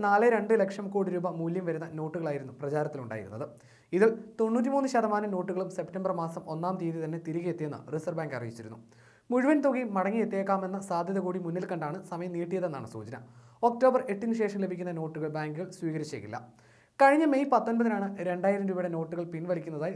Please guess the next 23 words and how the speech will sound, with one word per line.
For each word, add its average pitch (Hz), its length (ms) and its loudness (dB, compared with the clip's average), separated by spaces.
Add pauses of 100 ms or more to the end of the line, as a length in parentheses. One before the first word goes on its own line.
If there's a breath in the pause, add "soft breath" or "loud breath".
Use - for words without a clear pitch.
(120)
റിസർവ് 165 240 -2
ബാങ്ക് 160 180 -4
പ്രഖ്യാപിച്ചത്. 120 520 -8 (480 soft breath)
ക്ലീൻ 247 200 4
നോട്ട് 269 240 4
നയത്തിന്റെ 226 380 2
ഭാഗമായാണ് 185 460 0
തീരുമാനമെന്നും 170 640 -2
വ്യക്തമാക്കിയിരുന്നു. 120 640 -8 (560 soft breath)
തുടർന്നുള്ള 285 400 8
ദിവസങ്ങളിൽ 233 480 4 (120)
കറൻസി 208 280 0
നിക്ഷേപിക്കുന്നതിനോ 196 720 -2
മാറ്റി 170 320 -4
വാങ്ങുന്നതിനോ 165 460 -4
ബാങ്കുകളിൽ 151 500 -4
തിരക്കും 175 380 -2
അനുഭവപ്പെട്ടിരുന്നില്ല. 143 720 -4 (600 soft breath)
നോട്ട് 294 360 10
നിരോധനത്തെ 285 440 6
തുടർന്ന് 233 340 4
വിപണിയിൽ 196 360 0 (100)
അതിവേഗം 190 440 0